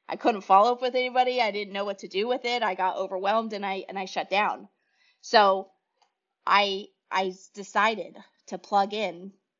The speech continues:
to our systems, and I decided to plug into what they had to offer, and I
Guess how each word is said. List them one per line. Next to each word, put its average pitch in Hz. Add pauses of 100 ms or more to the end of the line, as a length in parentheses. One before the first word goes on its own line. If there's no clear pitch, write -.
(280)
to 190 (120)
our 180
systems, 180
and 170
I 170
decided 180
to 185
plug 180
into 180 (500)
what 190 (640)
they 196
had 202
to 190
offer, 196
and 175
I 185